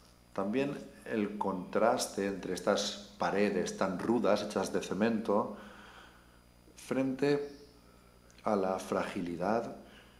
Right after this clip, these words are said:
de los, yo llamaría los nervios de distintos colores.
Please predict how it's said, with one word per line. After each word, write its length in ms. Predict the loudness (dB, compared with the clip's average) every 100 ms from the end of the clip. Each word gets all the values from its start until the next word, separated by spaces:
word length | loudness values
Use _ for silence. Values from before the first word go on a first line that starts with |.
| -20 -20 -20 -20 -20 -20 -20 -20 -8
de 140 | -2 0
los, 400 | 0 -2 -4 0
yo 340 | 2 2 2
llamaría 460 | 0 2 4 4 4
los 220 | 2 2
nervios 460 | 2 4 2 0 0
de 80 |
distintos 500 | 0 0 -2 -2 -2
colores. 760 | 0 0 0 -2 -4 -6 -10